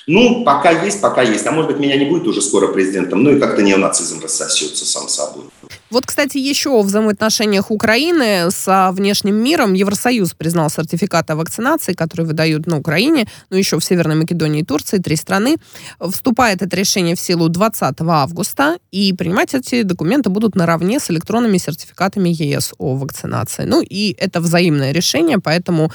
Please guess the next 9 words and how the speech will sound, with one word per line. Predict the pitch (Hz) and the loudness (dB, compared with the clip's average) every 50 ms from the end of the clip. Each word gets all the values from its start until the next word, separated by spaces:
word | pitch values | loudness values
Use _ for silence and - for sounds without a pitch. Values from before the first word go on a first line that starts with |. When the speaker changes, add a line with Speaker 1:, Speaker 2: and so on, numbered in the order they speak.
| - - _ - | -6 -18 _ -8
Speaker 2:
Украина, | 160 - 196 175 170 170 151 143 135 | -2 0 2 2 4 2 2 0 -2
Северная | - - 165 147 143 151 147 | -2 -2 -2 0 0 0 0
Македония | 151 151 - 160 147 147 147 143 143 | 0 -2 -2 -2 -2 0 0 0 0
и | |
Турция | - - 320 - - 202 165 | -2 -2 -4 -2 -2 -4 -4
тоже | - - 185 233 214 226 185 - - _ _ _ | -2 0 0 2 2 2 2 0 -6 _ _ _
признают, | - 180 180 175 160 170 135 131 143 196 269 269 - - | -6 -2 -2 0 2 2 2 2 2 2 0 -2 0 0
э, | 196 165 147 - - | 0 0 0 -2 -4
сертификаты, | - - - 170 - - 156 - - - 175 226 214 - 196 - | -4 -4 -4 -4 -4 -8 -10 -8 -4 0 0 0 0 0 -4 -4